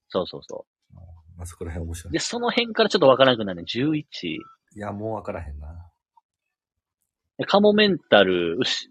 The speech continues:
Speaker 1: 後ろシティ。
Speaker 2: はいはいはい。
Speaker 1: ジャル、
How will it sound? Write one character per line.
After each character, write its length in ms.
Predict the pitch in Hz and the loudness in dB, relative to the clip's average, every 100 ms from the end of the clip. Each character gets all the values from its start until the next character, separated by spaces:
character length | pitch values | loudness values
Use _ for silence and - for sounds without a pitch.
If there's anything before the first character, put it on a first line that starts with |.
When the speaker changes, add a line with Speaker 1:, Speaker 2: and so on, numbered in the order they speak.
| _ | _
Speaker 1:
後 300 | 143 156 143 | 0 4 4
ろ 60 | |
シ 120 | 135 - _ | 2 -6 _
テ 60 | 107 | -2
ィ。 340 | 90 80 60 - _ _ _ _ _ _ 587 _ _ _ _ _ _ _ _ | -2 -6 -12 -16 _ _ _ _ _ _ _ _ _ _ _ _ _ _ _
Speaker 2:
は 160 | - 104 | -10 -10
い 80 | |
は 140 | 85 80 | -10 -12
い 60 | |
は 120 | 71 69 | -14 -18
い。 60 | - _ | -20 _
Speaker 1:
ジ 100 | - | 2
ャ 40 | 131 | 4
ル、 220 | 139 139 | 4 0